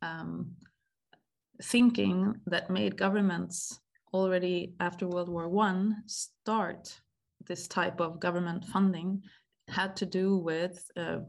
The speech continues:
well, you can describe it in more words, but basically, uh, address market failures. So fund, uh, research and fund experiments that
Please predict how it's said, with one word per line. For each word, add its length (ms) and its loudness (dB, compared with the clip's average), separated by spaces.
well, 220 2
you 100 -6
can 160 -6
describe 380 -2
it 100 -6
in 80 -2
more 220 -4
words, 340 0
but 160 -10
basically, 540 -4
uh, 260 0
address 300 2
market 280 -4
failures. 640 -6
So 560 8
fund, 540 6
uh, 380 2
research 600 0
and 200 -2
fund 260 0
experiments 800 0
that 500 -2